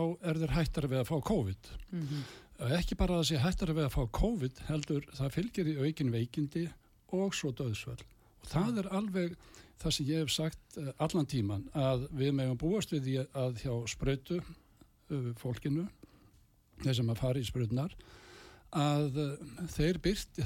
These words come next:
Speaker 1: það birtist þannig þeir framleiða nánast covid,
Speaker 2: Já.
Speaker 1: ef ég get sagt það svo, og, eh, verði veikari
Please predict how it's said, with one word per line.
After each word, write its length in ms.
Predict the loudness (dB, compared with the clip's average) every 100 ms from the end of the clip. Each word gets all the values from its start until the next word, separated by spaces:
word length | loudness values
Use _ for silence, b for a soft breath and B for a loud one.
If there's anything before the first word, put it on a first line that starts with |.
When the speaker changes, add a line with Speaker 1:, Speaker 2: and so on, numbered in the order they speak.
| 2
Speaker 1:
það 340 | 2 2 0 -8 -12 B B B
birtist 480 | 2 2 0 0 2
þannig 240 | 4 4
þeir 180 | 2 0
framleiða 760 | -2 2 4 4 4 2 2 2
nánast 480 | 2 2 0 -2 -8 -8
covid, 580 | -2 0 0 -4 -4 -10 -12 B B B
Speaker 2:
Já. 200 | -2 0
Speaker 1:
ef 60 |
ég 100 | 0
get 160 | 0 -2
sagt 220 | -2 -2
það 80 | -2
svo, 240 | -2 -4 -4 -10 B B B B -4
og, 340 | -2 0 0
eh, 120 | 0 -2 0
verði 360 | 2 2 0
veikari 560 | 2 2 0 -2 -2 -2